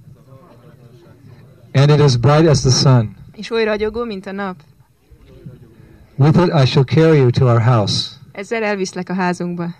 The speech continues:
Speaker 1: Okay, thank you. Now turn around. Now I need a water pot with a little water in it.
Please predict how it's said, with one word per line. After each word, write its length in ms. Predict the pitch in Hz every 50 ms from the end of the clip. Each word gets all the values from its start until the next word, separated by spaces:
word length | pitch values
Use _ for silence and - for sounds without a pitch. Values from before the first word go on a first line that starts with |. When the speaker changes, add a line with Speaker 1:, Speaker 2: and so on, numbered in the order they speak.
| _ _ _ - - - - - - - - 180 - 254 190 - 269 208 254 247 - - - - - 190 - - _ _ _ _ _ _ _ _ - - _ _ _ -
Speaker 1:
Okay, 280 | - 117 - - 117 113
thank 280 | - - 123 117 117 -
you. 120 | 120 110
Now 100 | 120 127
turn 320 | 127 - 151 151 156 156
around. 420 | 147 139 135 147 156 - - - - - - - - - - - _ _ _ _ _ _ _ _ _ _ - - - _ - - - - - - - - -
Now 120 | 135 135
I 40 | 139
need 140 | 143 156 147
a 60 | 143
water 320 | 131 135 147 156 160 170
pot 380 | 165 - - 165 165 175 175 175
with 160 | 143 135 127
a 40 | 139
little 240 | 139 143 147 143 131
water 340 | 127 131 135 143 147 151 156
in 120 | 156 160
it. 120 | 165 170